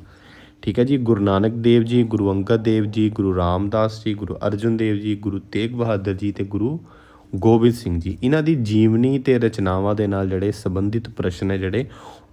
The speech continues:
ਉਹ ਤੁਹਾਨੂੰ ਮਤਲਬ ਪੁੱਛੇ ਜਾਣਗੇ। ਠੀਕ ਹੈ ਜੀ, ਉਸ ਤੋਂ ਬਾਅਦ ਆ ਜਾਂਦੇ ਆ ਜੀ ਵਿਰੋਧੀ ਸ਼ਬਦ,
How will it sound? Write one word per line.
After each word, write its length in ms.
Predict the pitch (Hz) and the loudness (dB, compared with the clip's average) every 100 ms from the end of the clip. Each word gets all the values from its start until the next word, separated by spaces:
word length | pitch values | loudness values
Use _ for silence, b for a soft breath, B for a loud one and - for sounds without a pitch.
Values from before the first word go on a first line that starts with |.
| _ | _
ਉਹ 180 | 113 117 | 0 2
ਤੁਹਾਨੂੰ 280 | 123 107 107 | 2 2 0
ਮਤਲਬ 260 | 98 98 | -2 -6
ਪੁੱਛੇ 340 | - 98 - 92 | -6 -8 -4 -4
ਜਾਣਗੇ। 380 | 87 85 90 87 | -2 -2 -2 -4
ਠੀਕ 240 | 110 104 | -4 -2
ਹੈ 60 | 123 | -2
ਜੀ, 140 | 143 B B B B B _ _ _ _ _ _ _ _ _ _ - | -4 B B B B B _ _ _ _ _ _ _ _ _ _ -2
ਉਸ 120 | 123 - | -2 4
ਤੋਂ 140 | 147 | 6
ਬਾਅਦ 200 | 147 143 | 8 6
ਆ 120 | 131 | 4
ਜਾਂਦੇ 240 | 127 131 135 | 2 2 2
ਆ 40 | |
ਜੀ 100 | 147 | 2
ਵਿਰੋਧੀ 500 | 113 101 104 107 147 | 2 2 2 2 0
ਸ਼ਬਦ, 460 | - 131 127 135 | 2 0 0 -6